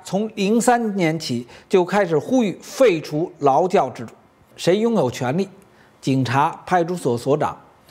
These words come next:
分局局长就可以把他不喜欢的人，利用他手中的权力投入到劳教所，这就是最邪恶的地方。维护拥有权利的人，这是独裁体制所配的，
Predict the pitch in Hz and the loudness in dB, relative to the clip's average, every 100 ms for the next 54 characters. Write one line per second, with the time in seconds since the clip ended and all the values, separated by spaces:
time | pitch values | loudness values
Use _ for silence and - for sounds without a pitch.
0 | - - 190 185 196 156 160 147 - - | -20 -2 -2 0 -2 0 0 0 -4 -16
1 | - _ 202 170 - 180 180 180 120 123 | -20 _ 2 2 2 2 2 2 -2 0
2 | 165 - 170 127 110 110 120 107 127 147 | -2 0 -4 -4 -6 -4 -2 -2 -2 -6
3 | - - 214 208 165 170 170 123 127 170 | -16 -4 0 2 2 -2 0 -2 -2 -2
4 | 131 - 123 139 - - _ - 143 190 | -2 -2 -6 -6 -12 -20 _ -2 2 2
5 | 156 113 104 120 139 120 - - _ _ | 2 0 0 -2 -2 -4 -16 -20 _ _
6 | _ _ _ _ _ - 170 147 123 113 | _ _ _ _ _ -2 0 0 -2 -4
7 | 104 - - _ - 175 123 123 127 143 | -6 -14 -20 _ 0 0 0 -4 0 0
8 | 107 101 92 - _ _ 147 208 233 190 | -2 -8 -16 -20 _ _ 2 2 2 0
9 | 165 220 180 110 - 113 160 170 92 85 | 2 0 2 -2 -4 -4 0 0 -2 -12
10 | - - - - 202 170 160 147 170 156 | -20 -20 -20 -2 0 2 -2 -4 0 0
11 | 160 123 107 127 120 - - 104 - 196 | -2 -6 -4 -4 -6 -14 -6 -6 0 -2
12 | 120 | -2